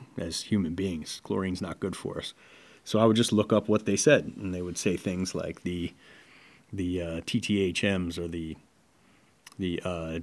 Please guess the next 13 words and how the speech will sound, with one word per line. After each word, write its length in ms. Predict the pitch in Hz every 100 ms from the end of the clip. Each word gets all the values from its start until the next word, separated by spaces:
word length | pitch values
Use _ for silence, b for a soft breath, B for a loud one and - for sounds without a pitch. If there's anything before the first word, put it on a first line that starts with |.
| 101
dead 260 | 110 98 95
organisms 960 | 90 101 98 92 90 87 82 - - - _ _
killed 440 | - 107 92 90
by 160 | - 87
the 80 | 82
chlorine 520 | - 95 95 98 90
or 120 | 82
left 320 | 85 87 -
in 100 | 90
the 60 | 87
water 420 | 85 92 95 82
can 240 | - 98 87
be 240 | 82 82